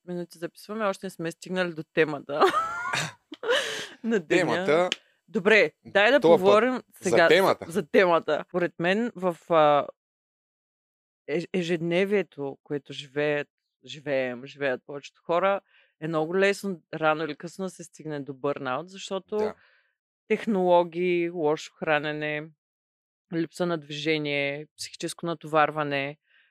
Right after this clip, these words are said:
Speaker 1: Особено ако си представяш се си на някаква работа, ти се оплакваш, ама представяш се си на някаква работа и всичките ти колеги да са супер токсични и ти всеки ден да си там осем-десет часа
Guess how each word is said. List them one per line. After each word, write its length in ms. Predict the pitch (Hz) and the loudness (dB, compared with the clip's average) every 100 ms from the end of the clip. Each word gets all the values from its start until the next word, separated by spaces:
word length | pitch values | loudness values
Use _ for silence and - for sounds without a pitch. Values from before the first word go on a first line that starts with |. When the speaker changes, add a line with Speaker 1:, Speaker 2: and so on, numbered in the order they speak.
| _ - | _ -8
Speaker 1:
Особено 460 | - 185 185 180 | -2 0 0 0
ако 180 | 170 - | 0 -2
си 200 | - 180 | -8 -8
представяш 440 | - 160 185 202 | -8 -2 0 0
се 160 | - 240 | 0 -10
си 120 | - | -8
на 140 | 185 165 | -8 -4
някаква 380 | 165 165 190 | -4 -4 -2
работа, 300 | 165 156 165 | 0 0 -4
ти 100 | 156 | -10
се 80 | - | -8
оплакваш, 440 | 170 165 156 185 180 | -4 -4 -4 -6 -12
ама 100 | 160 | -12
представяш 400 | 151 - 165 165 | -10 -6 -6 -6
се 200 | - 202 | -16 -16
си 140 | 190 | -10
на 120 | 180 | -8
някаква 460 | 160 147 _ - 156 | -6 -6 _ -4 0
работа 280 | 143 147 160 | -2 -4 -12
и 20 | |
всичките 320 | - - 160 | -12 -16 -16
ти 100 | - | -16
колеги 300 | - 147 139 | -10 -8 -8
да 100 | 143 | -12
са 320 | - 151 156 - _ _ _ _ _ | -8 -6 -6 -8 _ _ _ _ _
супер 440 | - 180 - 160 - | -14 -8 -2 -4 -4
токсични 680 | - - 170 - - 170 226 _ _ _ _ | -20 -18 -16 -14 -8 -6 -8 _ _ _ _
и 100 | 175 | -20
ти 80 | _ | _
всеки 240 | - 165 156 | -10 -8 -6
ден 180 | 160 | -6
да 100 | 156 | -8
си 120 | 147 - | -14 -4
там 360 | 147 147 147 139 - | 0 0 -2 -12 -6
осем-десет 1080 | 151 - 156 147 131 _ _ 156 147 - - | -6 -6 -8 -8 -12 _ _ -10 -10 -12 -10
часа 480 | 135 143 214 269 | -8 -6 -6 -8